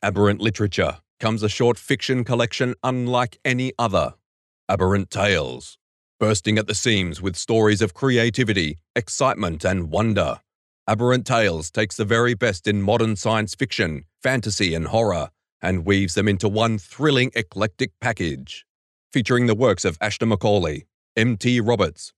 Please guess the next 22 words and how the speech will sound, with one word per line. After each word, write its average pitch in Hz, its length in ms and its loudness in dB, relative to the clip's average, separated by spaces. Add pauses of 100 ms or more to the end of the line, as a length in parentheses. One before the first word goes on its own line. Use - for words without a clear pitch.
(180)
Daniel 113 360 2
Kurland, 98 560 0 (160)
and 98 260 -2
Jason 98 420 0
Peters, 95 580 -2 (400)
Aberrant 104 400 2
Tales 101 380 0
is 107 120 -2
available 110 420 0
today 110 380 0
in 90 180 -2
ebook, 117 520 -4 (240)
hardcover, 92 600 0 (100)
and 104 280 -4
paperback 107 460 -2
versions, 98 640 -2 (300)
online 107 520 2
and 110 120 0 (100)
everywhere 95 520 0
books - 360 -4
are - 80 -2
sold. 87 520 0